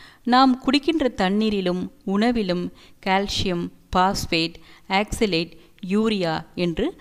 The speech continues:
பல தாதுப்புக்கள் உள்ளன. அவைகள்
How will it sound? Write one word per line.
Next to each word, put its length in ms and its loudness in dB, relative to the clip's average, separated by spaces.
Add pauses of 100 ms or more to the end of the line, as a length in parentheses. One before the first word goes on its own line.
(220)
பல 360 4
தாதுப்புக்கள் 760 -2 (220)
உள்ளன. 440 0 (800)
அவைகள் 500 0